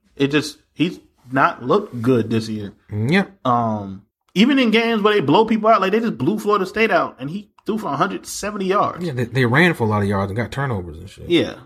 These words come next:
Speaker 1: Um, it just, I don't know. He just hasn't looked like what they said he was.
Speaker 2: Yeah.
Speaker 1: Um, but I do enjoy L S U actually, you know, running an offense for the first
Speaker 2: Yeah.
Speaker 1: time. And, because who would have thought throwing the ball to these super
Speaker 2: Who would have
Speaker 1: athletes
Speaker 2: thought that Ed Orgeron would be the one to say, "Hey,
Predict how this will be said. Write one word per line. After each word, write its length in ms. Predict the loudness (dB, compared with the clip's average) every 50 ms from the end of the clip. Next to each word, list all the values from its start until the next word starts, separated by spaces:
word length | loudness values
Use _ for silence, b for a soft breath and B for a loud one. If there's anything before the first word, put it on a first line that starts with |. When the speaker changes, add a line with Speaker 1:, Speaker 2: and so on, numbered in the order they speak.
| _ _ _ _ _ -2
Speaker 1:
Um, 500 | 0 2 4 4 2 2 0 -2 -6 -6 -4
it 80 | -4 0
just, 200 | 0 0 0 2
I 140 | 2 2 2
don't 140 | 2 0
know. 100 | -2 -6
He 140 | -4 -4 -2 -2
just 160 | 0 2 2
hasn't 320 | 2 2 4 0 -2 0
looked 400 | 0 0 0 0 -4 -14 -20 -20 _ _ _ _
like 300 | -2 0 2 2 0 0
what 240 | -4 -2 -2 -2 0
they 120 | -2 -4 -2
said 200 | -2 -2 -2 -4
he 60 | -4
was. 380 | -8 -10 -14 -14 -16 -20 -20 _ _ 2
Speaker 2:
Yeah. 300 | 4 4 4 4 4 2
Speaker 1:
Um, 300 | 2 0 -2 -4 -6 -12 -18 _ _ _ _ _ 2
but 340 | 4 4 4 4 0 -4 B B B B B
I 60 | -2 2
do 180 | 2 4 4
enjoy 260 | 4 4 4 4 4 4
L 140 | 4 4 2
S 120 | 2 0
U 180 | -2 -2 -2 -2
actually, 420 | -2 -6 -6 -8 -10 -10 -10 -8
you 80 | -8 -10
know, 120 | -10 -10
running 280 | -10 -10 -10 -10 -12 -14
an 60 | -16
offense 160 | -16 -16 -16
for 80 | -16 -12
the 60 | -8
first 120 | -4 -2
Speaker 2:
Yeah. 220 | -2 0 0 -2 -2
Speaker 1:
time. 180 | -4 -10 -16
And, 80 | -20 -20 _ _ _ _
because 240 | -2 0 0 0 2
who 100 | 0 0
would 120 | 0 2 0
have 120 | -2 -2
thought 340 | -4 -4 -4 -4 -6 -8 _ _ _ _ 2
throwing 380 | 2 4 4 2 0 0 2
the 80 | 0 2
ball 360 | 2 4 4 4 4 2 2
to 120 | 0 -2
these 200 | -4 -4 -6 -8
super 300 | -6 -4 -4 -4 -2 -2 -2 0 4
Speaker 2:
Who 160 | 4 4 6
would 120 | 6 4
have 80 | 2 0
Speaker 1:
athletes 40 | -2
Speaker 2:
thought 320 | -6 -6 -6 -8 -10 -8
that 60 | -4 -4
Ed 100 | -2 -2
Orgeron 480 | 0 0 0 -2 -2 -2 -4 -4 -4
would 100 | -4 -4
be 80 | -4 -4
the 80 | -4 -4
one 160 | -4 -6 -6
to 40 | -8
say, 220 | -10 -10 -10 -12 _ -6 -2
"Hey, 320 | -2 -2 -2 -4 -10 -16